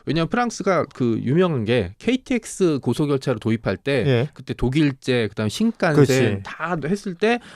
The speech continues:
Speaker 2: 프랑스가
Speaker 1: 프랑스에서
Speaker 2: 떼제베 아니야, 떼제베.
Speaker 1: 예,
Speaker 2: 예.
Speaker 1: 떼제베를 사면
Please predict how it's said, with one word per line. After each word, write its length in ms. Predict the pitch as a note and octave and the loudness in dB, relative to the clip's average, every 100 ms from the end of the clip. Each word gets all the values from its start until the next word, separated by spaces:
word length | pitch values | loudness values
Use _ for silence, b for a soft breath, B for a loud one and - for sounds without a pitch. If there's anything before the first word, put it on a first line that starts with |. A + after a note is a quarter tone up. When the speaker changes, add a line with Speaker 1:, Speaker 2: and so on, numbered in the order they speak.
| B | B
Speaker 2:
프랑스가 440 | G#3 A3 - F#3+ | 6 8 8 8
Speaker 1:
프랑스에서 80 | G3+ | 10
Speaker 2:
떼제베 260 | G#3 G#3+ F#3 | 10 10 8
아니야, 160 | C3 | 4
떼제베. 320 | A#2 C#3 B2 C#3+ | 0 2 4 6
Speaker 1:
예, 380 | C3+ A#2+ B2 G#2 | 4 4 2 0
Speaker 2:
예. 60 | |
Speaker 1:
떼제베를 500 | D3 A3 A#3 A3 G3+ | 2 2 4 4 4
사면 360 | G3 G#3 A#3 - | 4 4 4 2